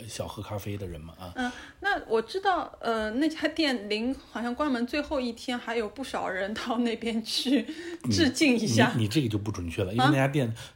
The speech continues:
Speaker 1: 到现在为止还没有关门。
Speaker 2: 还没关门，哦。
Speaker 1: <laughs> 啊，他们的关门期限还是未知的，其实，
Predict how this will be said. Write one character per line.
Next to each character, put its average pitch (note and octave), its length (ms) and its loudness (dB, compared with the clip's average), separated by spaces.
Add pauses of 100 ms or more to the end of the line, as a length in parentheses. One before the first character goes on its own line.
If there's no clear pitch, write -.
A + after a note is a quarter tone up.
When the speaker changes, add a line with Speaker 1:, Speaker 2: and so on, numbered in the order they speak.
Speaker 1:
到 C#3+ 100 6
现 C#3 140 2
在 A2+ 160 4
为 G#2 160 2
止 G#2+ 100 0
还 G#2 140 -2
没 B2 100 6
有 - 60 8
关 C#4 80 8
门。 E4+ 100 8
Speaker 2:
还 - 20 8
没 G2+ 80 2
关 - 160 6
门， G#3+ 140 2
哦。 - 400 4
Speaker 1:
<laughs> - 0 -
啊， - 40 -8 (140)
他 D#3+ 140 2
们 D#3 100 6
的 A2+ 140 6
关 C#3+ 160 4
门 C3 140 4
期 - 140 -2
限 A#2+ 220 0
还 F#2 200 -6
是 A#2 160 -2
未 A2+ 180 2
知 G2+ 220 -2
的， G#2+ 100 -2
其 - 220 -12
实， D#2+ 120 -10